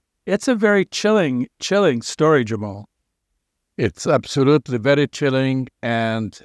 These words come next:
Speaker 2: you know, we, we've reported on this topic many times, talking about how they target professors on campus, but now they're
Speaker 1: Right.
Speaker 2: going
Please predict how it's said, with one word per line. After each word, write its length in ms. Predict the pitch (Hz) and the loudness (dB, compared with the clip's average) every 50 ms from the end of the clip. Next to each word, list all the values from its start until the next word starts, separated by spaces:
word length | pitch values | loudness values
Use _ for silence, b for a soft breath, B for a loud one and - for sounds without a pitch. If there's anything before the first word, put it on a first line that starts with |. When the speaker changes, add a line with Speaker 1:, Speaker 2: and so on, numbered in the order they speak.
| _ _ - | _ _ -6
Speaker 2:
you 180 | 120 123 127 | -2 -2 0
know, 140 | 120 123 117 | 0 0 0
we, 340 | 113 110 104 120 127 131 110 | 0 -2 -2 0 0 0 0
we've 260 | 110 120 147 156 135 151 | 0 2 2 2 2 2
reported 600 | 151 147 - - 160 151 139 - 147 131 113 - | 0 0 0 2 0 0 2 0 -2 -2 -2 0
on 220 | 117 123 120 113 | 0 0 0 0
this 180 | 127 120 - - | -2 -4 -6 -2
topic 420 | - 131 127 - 131 123 - - | 0 0 0 0 -2 -4 -4 -2
many 240 | 113 117 117 120 117 | -2 -2 -2 -2 -4
times, 420 | - - 117 113 113 113 110 101 - | -4 -2 -2 0 0 -2 -2 -4 -4
talking 320 | - 113 101 117 110 110 | -4 -4 -4 -2 -4 -4
about 440 | 104 98 101 107 104 104 107 98 - | -4 0 2 2 4 4 2 0 0
how 140 | 113 110 107 | 0 0 2
they 160 | 98 104 101 | 2 -2 -4
target 460 | - - 131 135 123 104 104 - - | -2 0 2 2 2 2 -2 -6 -6
professors 720 | - 107 - - 196 233 208 - 160 120 107 107 - - - _ _ _ _ - | -8 -8 -2 2 2 2 2 0 -2 -4 -4 -4 -8 -12 -18 _ _ _ _ -8
on 200 | - 113 110 - | -6 -4 -4 -4
campus, 580 | - 123 117 110 104 98 - 113 110 113 - | -4 -4 -4 -4 -4 -6 -6 -6 -6 -6 -6
but 220 | - - 123 101 117 | -4 -4 -4 -2 0
now 260 | 127 123 120 123 123 | 0 0 0 0 0
they're 160 | 123 117 131 | 2 2 4
Speaker 1:
Right. 140 | 139 135 123 | 4 4 4
Speaker 2:
going 420 | 113 110 110 113 113 113 110 104 | 2 2 0 -2 -2 -4 -4 -6